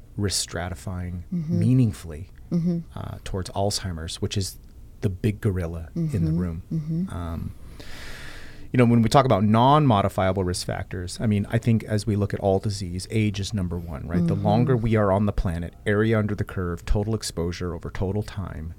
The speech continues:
Speaker 1: age is the number one driver of chronic disease, period, the end. It's above everything else. And, and we forget about that. Just the older we are, probability says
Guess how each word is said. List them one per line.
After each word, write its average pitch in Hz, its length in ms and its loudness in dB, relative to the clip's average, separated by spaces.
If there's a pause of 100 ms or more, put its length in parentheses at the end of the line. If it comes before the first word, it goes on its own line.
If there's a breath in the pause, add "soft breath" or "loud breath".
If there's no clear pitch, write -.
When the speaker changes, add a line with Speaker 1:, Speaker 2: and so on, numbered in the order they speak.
(140)
Speaker 1:
age 120 600 4
is 95 360 -4
the - 120 -10
number 98 340 0
one 104 220 2
driver 87 480 -6
of - 120 -12
chronic 85 440 -6
disease, 82 480 -6
period, 87 440 2
the 90 140 -8
end. 71 280 -8 (140)
It's - 120 -6
above 92 240 0
everything 101 500 0
else. - 380 -8
And, 85 260 -6
and 90 160 -4
we 95 60 0
forget 110 340 2
about 85 240 -2
that. 67 220 -12
Just - 200 -12
the - 80 -10
older 92 240 -2
we 101 140 2
are, 117 260 4 (680 loud breath)
probability 107 520 2
says 113 440 2